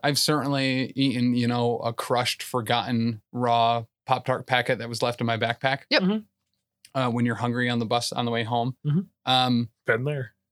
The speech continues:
Speaker 1: did you ever try the microwave it for three and a half seconds, but no more, otherwise you will die?
Speaker 3: Yes.
Speaker 1: Yeah.
Speaker 3: That's the only way that I cook
Speaker 2: Yeah.
Speaker 3: mine.
Speaker 1: Oh,
Speaker 2: Never
Speaker 3: I do.
Speaker 2: microwaved it.
Speaker 3: I have never, like, so I had a really
Speaker 1: You never
Speaker 3: horrible
Speaker 1: toasted it.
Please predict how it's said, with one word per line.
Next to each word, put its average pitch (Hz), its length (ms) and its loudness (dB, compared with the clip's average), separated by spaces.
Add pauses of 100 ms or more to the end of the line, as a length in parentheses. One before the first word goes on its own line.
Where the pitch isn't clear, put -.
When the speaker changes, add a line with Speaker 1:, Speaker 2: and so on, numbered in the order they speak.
(1160)
Speaker 1:
did 175 140 2
you 180 100 4
ever 220 180 2
try 180 340 2
the 147 260 0
microwave 139 500 2
it 113 140 0
for 131 300 0
three 151 360 -2
and 165 80 2
a 147 40 2
half 143 240 2
seconds, 135 420 0
but 127 140 -2
no 131 200 0
more, 123 320 2
otherwise 120 400 0
you 113 80 -4
will 117 140 -2
die? 110 440 0
Speaker 3:
Yes. 190 380 4 (440)
Speaker 1:
Yeah. 135 220 2
Speaker 3:
That's 202 300 2
the 226 120 4
only 240 260 4
way 196 200 4
that 175 120 4
I 156 100 4
cook 202 200 0
Speaker 2:
Yeah. 202 60 -4
Speaker 3:
mine. 117 300 0 (260)
Speaker 1:
Oh, 294 340 4
Speaker 2:
Never 185 40 -2
Speaker 3:
I 202 160 6
do. 220 240 2
Speaker 2:
microwaved 226 60 2
it. 170 60 0
Speaker 3:
I 180 160 4
have 185 180 0
never, 185 400 4
like, 151 220 2
so 170 180 0
I 180 80 4
had 220 100 4
a 185 60 4
really 156 200 2
Speaker 1:
You 139 60 0
never 147 160 4
Speaker 3:
horrible 147 220 4
Speaker 1:
toasted 113 260 -4
it. - 180 -4